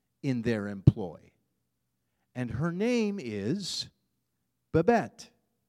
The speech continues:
When they were young women, both sisters were remarkably beautiful and accordingly attracted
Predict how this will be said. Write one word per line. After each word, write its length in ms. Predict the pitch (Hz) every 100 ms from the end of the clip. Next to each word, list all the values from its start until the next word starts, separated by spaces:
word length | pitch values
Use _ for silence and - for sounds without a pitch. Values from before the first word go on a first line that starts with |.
| _ _ _ _ _ _ _ _ _ _ _ _ _ _
When 300 | 202 233 226
they 160 | 269 320
were 200 | 302 269
young 360 | 214 220 196
women, 540 | 175 180 135 120 185 180 _
both 420 | - 196 254 269 -
sisters 680 | - 185 - 151 135 120
were 200 | 123 143
remarkably 840 | 135 135 147 202 233 - 196 170 135
beautiful 600 | 120 143 113 - 85 _ _ _ _ _ _ _ _ _
and 160 | 170 165
accordingly 800 | 165 151 233 262 254 180 147 156
attracted 800 | 147 - - 208 220 - 135